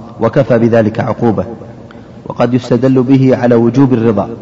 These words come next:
وهو اختيار ابن عقيل، واختار القاضي عدم الوجوب، ورجحه شيخ الإسلام ابن القيم. قال شيخ الإسلام رحمه الله:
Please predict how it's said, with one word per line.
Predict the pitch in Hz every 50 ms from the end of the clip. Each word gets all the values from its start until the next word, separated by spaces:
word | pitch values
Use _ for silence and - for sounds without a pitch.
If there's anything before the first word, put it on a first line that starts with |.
| - - - -
وهو | - 123 123 117
اختيار | 110 - - 127 123 120
ابن | 113 113 117
عقيل، | 117 113 107 101 120 123 110 98 101 - - - - - - - - - - - - - -
واختار | 101 - - - 127 120
القاضي | 120 113 123 127 127 127 120 117
عدم | 113 120 123 123 117 113
الوجوب، | 110 107 107 110 117 123 143 147 131 - -
ورجحه | 104 107 120 117 113 123 120 - 113 110
شيخ | 107 - 117 107 -
الإسلام | 107 104 - - 120 123 120
ابن | 110 101 101 107
القيم. | 104 - 127 123 113 101 87 - - 110 - - - - - - - - - - - -
قال | 104 110 113 113 110
شيخ | - 123 113 -
الإسلام | 117 107 - - 120 117 117
رحمه | 113 107 104 - 110 104 104
الله: | 104 107 117 127 143